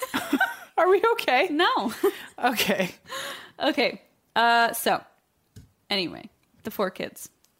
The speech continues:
Speaker 1: Nineteen sixty-eight. The Robesons were basically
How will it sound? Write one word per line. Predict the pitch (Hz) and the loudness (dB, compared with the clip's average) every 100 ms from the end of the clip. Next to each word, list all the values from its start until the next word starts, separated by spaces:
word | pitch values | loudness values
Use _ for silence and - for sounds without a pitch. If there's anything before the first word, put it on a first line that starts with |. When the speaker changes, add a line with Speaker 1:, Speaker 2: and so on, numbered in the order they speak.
| _ _ _ _ - | _ _ _ _ -2
Speaker 1:
Nineteen | 214 226 247 | 0 0 0
sixty-eight. | 220 190 - - - - _ _ - - _ - | -4 -6 -10 -10 -10 -12 _ _ -20 -20 _ -4
The | 220 | 2
Robesons | 226 240 277 277 262 - | 2 2 0 0 0 -2
were | 202 202 196 196 - - - | 0 2 2 0 -4 -8 -2
basically | 240 285 277 285 269 254 254 | 0 0 -4 -4 -4 -2 -4